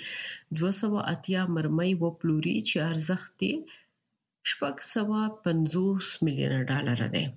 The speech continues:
سعودي عربستان په منځني ختیځ کې د امریکا نږدې ائتلافي دی، خو کانګرس د یمن په جګړې کې د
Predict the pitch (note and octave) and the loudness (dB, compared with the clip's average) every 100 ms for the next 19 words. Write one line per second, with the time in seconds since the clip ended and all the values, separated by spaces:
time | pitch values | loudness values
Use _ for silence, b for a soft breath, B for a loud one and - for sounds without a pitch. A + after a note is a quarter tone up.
0 | - _ _ _ - - E3 F3 D#3 D#3 | -12 _ _ _ -4 0 2 2 0 -2
1 | D#3 - D#3+ D#3+ D#3 D#3+ D#3+ E3 F#3+ - | -6 -4 -4 -2 2 2 2 0 0 -2
2 | E3 E3+ - E3 D#3 C#3 D#3 D3+ D#3+ D#3+ | -2 -4 -2 -2 0 0 -2 -2 0 0
3 | D#3+ D#3+ D#3 F3 D#3 D#3 D#3+ D#3 E3+ - | 2 2 0 0 -2 -2 0 0 0 0
4 | G#3 D4+ - B B B B B _ B3 | -2 -2 -6 B B B B B _ -2
5 | B3 A#3+ A#3 A#3+ C4 - F#3+ E3+ D#3+ E3 | 0 0 0 0 -2 -2 -2 0 0 0
6 | D#3+ D3+ D#3 D3+ D3+ D3 D3+ D3+ | 0 0 0 2 0 0 0 0